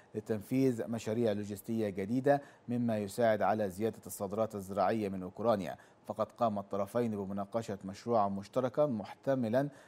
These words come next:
آه، أو محتملاً بين غانا وأوكرانيا يتمثل في مركز لوجستي سيكون قادر على تخزين المنتجات الغذائية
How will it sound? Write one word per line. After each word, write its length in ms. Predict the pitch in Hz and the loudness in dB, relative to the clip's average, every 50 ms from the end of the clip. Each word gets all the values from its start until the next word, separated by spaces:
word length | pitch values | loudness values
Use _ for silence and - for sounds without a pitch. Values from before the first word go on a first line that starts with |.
| - - - | -20 -14 -8
آه، 180 | - 98 101 104 | -4 -2 0 2
أو 180 | 101 104 117 | 2 2 2
محتملاً 500 | 117 117 - - - 143 139 131 110 107 | 2 -2 -4 -2 0 2 2 4 2 2
بين 280 | 104 98 110 107 107 107 101 | 2 2 0 0 0 0 -2
غانا 360 | 101 92 117 131 127 117 107 | -2 0 2 2 2 2 0
وأوكرانيا 640 | 101 95 92 101 101 - 113 117 135 143 151 151 156 147 | -2 -2 -2 -4 -4 -2 0 2 4 4 4 6 6 6
يتمثل 760 | 131 113 107 - - 101 104 127 147 143 - - 107 95 | 6 4 2 0 -2 -2 2 2 2 0 0 -4 -6 -6
في 200 | 90 - - 98 | -6 -6 -8 -4
مركز 400 | 101 120 123 120 - 113 104 92 | -2 -2 -2 -2 -2 -4 -4 -4
لوجستي 460 | 90 95 98 117 139 139 - - 139 117 | -4 -6 -2 -2 -2 -4 -4 -8 -10 -6
سيكون 380 | 113 104 104 101 - 120 123 | -6 -4 -4 -4 -4 -6 -6
قادر 360 | 120 - 143 139 127 117 107 | -2 4 4 4 4 4 2
على 220 | 95 82 95 98 92 | 2 2 2 0 -2
تخزين 480 | - 92 98 98 101 107 127 131 117 | -4 -8 -10 -8 -6 -4 -4 -2 -2
المنتجات 540 | 107 98 92 92 95 - 95 98 117 107 - | -4 -4 -6 -8 -6 -6 -4 -2 -2 -4 -4
الغذائية 680 | 98 95 98 98 95 95 82 73 104 104 87 76 64 | -6 -8 -6 -6 -4 -4 -4 -4 -4 -4 -4 -4 -6